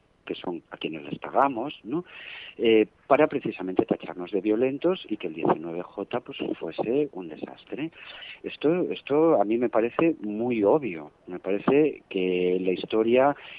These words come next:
y los estudios que hagamos lo van a demostrar claramente, que era toda una puesta en escena para impedir lo que tú dices, la enésima, eh, sorpresa que da este movimiento. Y la enésima sorpresa fue que el diecinueve J,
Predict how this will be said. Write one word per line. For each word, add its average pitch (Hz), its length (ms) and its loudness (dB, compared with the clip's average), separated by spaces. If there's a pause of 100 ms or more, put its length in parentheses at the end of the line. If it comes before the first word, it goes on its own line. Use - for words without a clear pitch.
y 107 80 0
los 98 200 -4
estudios 104 520 -6
que 101 80 -2
hagamos 98 500 -4
lo 90 140 -4
van 95 160 -2
a 123 80 0
demostrar 90 440 -8
claramente, 90 680 -8 (800)
que 98 140 0
era 110 220 4
toda 104 280 -2
una 101 140 -2
puesta 104 320 -2
en 117 80 0
escena 135 340 0
para 104 160 -4
impedir 104 420 0 (520)
lo 120 160 4
que 123 100 2
tú 120 180 -2
dices, 95 380 -4 (200)
la 107 200 4
enésima, 123 800 0
eh, 90 800 -2 (280)
sorpresa 113 640 0
que 92 140 -4
da 92 100 0
este 90 200 -10
movimiento. 82 680 -8 (480)
Y 110 160 0
la 101 80 4
enésima 95 760 -4
sorpresa 107 520 -6
fue 117 160 0
que - 80 -4
el 90 80 -6
diecinueve 87 420 -6
J, 120 540 -4